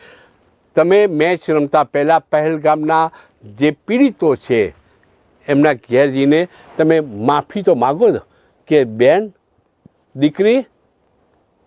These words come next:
તારા પતિના હત્યારાઓની સાથે અમે રમવા જઈએ છીએ, એમને માફ કરજે તું." આ હિંમત તો બતાવો તમે, ખોખલાપણું છોડી દો તમે. કમસે કમ આ, આ હિંમત તો બતાવવી જોઈએ તમારે,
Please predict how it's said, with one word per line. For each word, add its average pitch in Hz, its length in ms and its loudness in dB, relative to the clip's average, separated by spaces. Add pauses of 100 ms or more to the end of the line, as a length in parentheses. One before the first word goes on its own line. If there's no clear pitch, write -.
(240)
તારા 185 200 4
પતિના 220 460 -2
હત્યારાઓની 185 760 2
સાથે 175 300 0
અમે 175 160 -2
રમવા 147 320 0
જઈએ 143 220 -2
છીએ, 156 120 -2
એમને 151 140 0
માફ 120 320 -2
કરજે 92 300 -8
તું." 92 260 -16 (1000)
આ 247 60 4
હિંમત 180 240 0
તો 240 140 0
બતાવો 226 280 2
તમે, 269 380 -2 (500)
ખોખલાપણું 240 600 0
છોડી 233 280 0
દો 294 160 2
તમે. 294 440 -2 (1000)
કમસે 233 280 0
કમ 247 200 -2
આ, 233 180 4 (260)
આ 240 120 0
હિંમત 214 320 0
તો 262 160 2
બતાવવી 262 420 0
જોઈએ 285 260 0
તમારે, 262 480 0